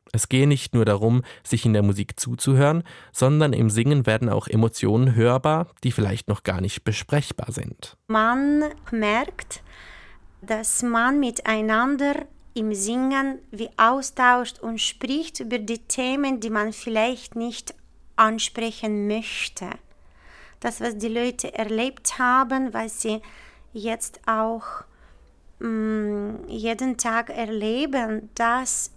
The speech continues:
Speaker 2: können sie ab und zu einfach nicht mit Worten ausdrücken. Und wenn es im Lied diese Emotion kommt, dann können sie das wirklich viel einfacher und leichter verarbeiten.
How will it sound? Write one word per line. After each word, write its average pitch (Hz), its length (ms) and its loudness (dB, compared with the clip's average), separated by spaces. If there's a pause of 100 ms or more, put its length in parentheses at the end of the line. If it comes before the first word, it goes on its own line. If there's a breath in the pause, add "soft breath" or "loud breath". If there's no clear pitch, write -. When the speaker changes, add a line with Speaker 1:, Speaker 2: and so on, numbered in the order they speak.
(140)
Speaker 2:
können 254 340 -4
sie 240 380 -6 (140)
ab 240 240 -6
und 277 160 -4
zu 247 220 -6
einfach 226 520 -4
nicht 220 500 -8
mit 233 300 -10
Worten 220 480 -4
ausdrücken. 214 880 -6 (580 loud breath)
Und 226 200 -10
wenn 233 180 -4
es 240 260 -8
im 220 180 -4
Lied 254 520 -4 (160)
diese 220 260 -8
Emotion 233 720 -4
kommt, 208 480 0
dann - 140 -8
können 233 260 -10
sie 208 140 -10
das 220 320 -10
wirklich 262 380 -8 (120)
viel 262 340 -8 (120)
einfacher 254 640 -4
und 226 180 -8
leichter 226 440 -6
verarbeiten. 208 1200 -6